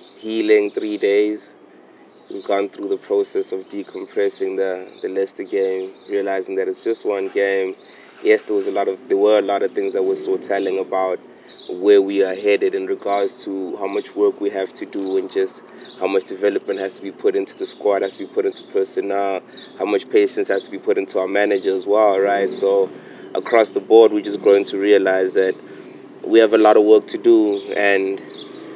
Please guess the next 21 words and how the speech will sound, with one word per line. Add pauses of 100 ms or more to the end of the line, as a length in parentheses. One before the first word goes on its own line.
(120)
I
think
after
all
of
that,
uh, (380)
a
scrappy,
uninspiring
loss
against
Leicester
City,
it's, (440)
it's
worth
having
a
game
like